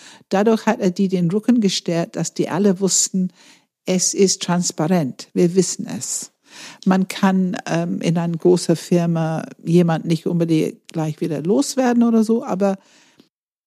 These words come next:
er hat, ich finde, er ist beschützend mit seinem Team umgegangen. Er hat die Rücken gestärkt, dass er es wusste. Und es war okay, dass die es so benannt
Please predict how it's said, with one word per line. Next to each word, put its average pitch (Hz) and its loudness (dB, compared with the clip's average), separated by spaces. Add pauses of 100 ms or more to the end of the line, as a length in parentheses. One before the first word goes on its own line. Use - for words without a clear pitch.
(200)
er 208 2
hat, 226 2
ich - -2
finde, 254 2
er 202 0
ist 202 2
beschützend - 0
mit 240 2
seinem 208 0
Team 202 2
umgegangen. 180 -2
Er 180 -2
hat 170 -6
die 170 2
Rücken 208 2
gestärkt, 190 2
dass 165 -2
er 175 -4
es - -4
wusste. 262 -2 (440)
Und 180 0
es 175 -2
war 170 0
okay, 208 0
dass 202 -4
die 165 2
es 156 -4
so 165 -2
benannt 156 -2